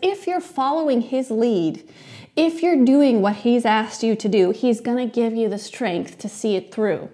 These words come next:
The strength is gonna come from him, not from you. So maybe for you, that's gonna look li-, look like fo-, foregoing one meal, and instead of eating, you're gonna read a psalm.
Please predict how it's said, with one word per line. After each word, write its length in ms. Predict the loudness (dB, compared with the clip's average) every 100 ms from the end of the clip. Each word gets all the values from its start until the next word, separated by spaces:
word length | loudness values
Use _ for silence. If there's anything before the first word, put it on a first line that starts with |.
| _ _ _ -20 -20 -20 _
The 80 | -2
strength 400 | 0 4 4 4
is 100 | 0
gonna 180 | 0 -2
come 280 | -2 -2 -2
from 180 | -2 -2
him, 480 | -2 -4 -4 -6 -6 -2
not 260 | -2 -2
from 220 | -4 -6 -4
you. 320 | -4 -6 -10 -18 _ _ _ _ _ _ -20 _ _ -20 -6
So 180 | 4 6
maybe 380 | 8 8 8 6
for 160 | 4
you, 160 | 4 6
that's 180 | 2 2
gonna 180 | -2
look 120 | -2 -2
li-, 240 | -4 -4 0
look 180 | -2 0
like 220 | -2 -2
fo-, 240 | -6 -6
foregoing 760 | -4 0 0 0 0 0 -2 -6 -16 -12
one 320 | -2 2 4 4
meal, 500 | 4 0 -2 -6 -10 -20 -12
and 300 | -2 2 2
instead 360 | 0 -2 0 0
of 100 | 2
eating, 440 | 2 4 6 6 4
you're 160 | 2
gonna 220 | 2 -2 0
read 260 | 2 2
a 60 | 0
psalm. 600 | -2 -4 -2 -4 -8